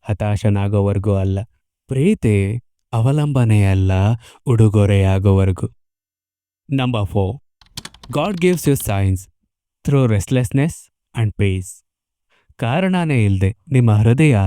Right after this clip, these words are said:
ಕೆಲವೊಂದ್ಸಲ ಭಾರವಾಗುತ್ತೆ, ನಿಮ್ಗ್ ಅರ್ಥ ಆಗೋದಿಲ್ಲ. ಒಂದು ಕಾಲದಲ್ಲಿ ಬೆಚ್ಚಗಿದ್ದ ಸಂಬಂಧವೊಂದು ಈಗ ಹೊರೆ ಅನ್ನೋ ರೀತಿ ಭಾಸ ಆಗೋದಕ್ಕೆ ಕಾರಣ ಏನು ಅನ್ನೋದು.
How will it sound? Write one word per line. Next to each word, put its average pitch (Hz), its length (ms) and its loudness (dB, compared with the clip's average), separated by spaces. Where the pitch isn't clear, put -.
ಕೆಲವೊಂದ್ಸಲ 185 640 0
ಭಾರವಾಗುತ್ತೆ, 110 800 -2
ನಿಮ್ಗ್ 170 240 2
ಅರ್ಥ 143 240 -4
ಆಗೋದಿಲ್ಲ. 104 580 0
ಒಂದು 196 220 0
ಕಾಲದಲ್ಲಿ 190 580 0
ಬೆಚ್ಚಗಿದ್ದ 160 600 -2
ಸಂಬಂಧವೊಂದು 113 720 -2
ಈಗ 131 260 0
ಹೊರೆ 117 460 0
ಅನ್ನೋ 156 260 -2
ರೀತಿ 127 260 -2
ಭಾಸ 107 360 -4
ಆಗೋದಕ್ಕೆ 120 500 -2
ಕಾರಣ 139 420 -4
ಏನು 113 400 -2
ಅನ್ನೋದು. 98 360 -2